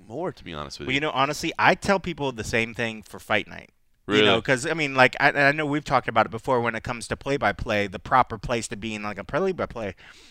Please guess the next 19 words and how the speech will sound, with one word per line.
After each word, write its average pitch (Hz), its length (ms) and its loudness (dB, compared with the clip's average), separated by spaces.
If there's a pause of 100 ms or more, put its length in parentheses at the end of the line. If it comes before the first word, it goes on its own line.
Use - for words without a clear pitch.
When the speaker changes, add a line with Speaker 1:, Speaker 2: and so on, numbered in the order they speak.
(140)
Speaker 2:
While 139 320 10
the 160 80 -4
commentary 127 600 -2
can 139 440 -4
influence 127 680 -10
you 120 80 -6
or 107 60 -4
whatever, 113 360 -2
but 101 200 -4
you 151 220 -2
are 147 120 6
getting 139 260 -4
some 127 220 -10
of 95 100 -2
that - 0 -
backstory. 104 460 -6
I 175 140 0
say 117 400 -4
Speaker 1:
Yeah. 76 340 -2